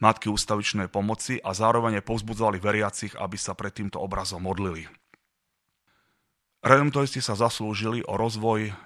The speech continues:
úcty k Matke, k Matke ústavičnej pomoci najmä po roku tisíc deväťsto dvadsaťdva, kedy vlastne v Spojených štátoch amerických Saint Louis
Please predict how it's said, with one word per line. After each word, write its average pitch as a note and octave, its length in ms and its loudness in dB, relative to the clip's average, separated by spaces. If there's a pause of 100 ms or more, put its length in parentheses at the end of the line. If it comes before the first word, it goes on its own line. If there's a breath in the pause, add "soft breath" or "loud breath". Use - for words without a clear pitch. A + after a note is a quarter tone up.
(100)
úcty B2 320 -2
k G2+ 80 -2
Matke, A2 320 -2
k - 320 -12
Matke A2 320 -2
ústavičnej G#2+ 480 -4
pomoci G2+ 320 -6
najmä G#2+ 480 0 (400)
po G#2+ 160 2
roku G#2+ 160 -2
tisíc G#2 320 -4
deväťsto G#2 320 -2
dvadsaťdva, G2+ 640 -2
kedy F#2 160 -8
vlastne F#2 400 -8
v - 80 -14
Spojených G2 320 -8
štátoch F#2+ 320 -8
amerických G2 400 -8
Saint G#2 240 -2
Louis G#2+ 400 -2